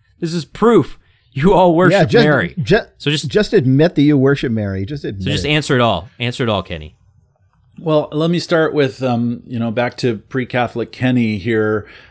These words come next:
Speaker 3: I remember, um, going down this litany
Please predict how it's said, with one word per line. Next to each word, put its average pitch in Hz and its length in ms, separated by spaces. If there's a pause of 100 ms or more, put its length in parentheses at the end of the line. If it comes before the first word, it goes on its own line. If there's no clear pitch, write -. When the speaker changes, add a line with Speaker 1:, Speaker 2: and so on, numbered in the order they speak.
Speaker 3:
I 135 100
remember, 127 960
um, 104 540 (300)
going 123 360
down 120 300
this 117 220
litany 104 640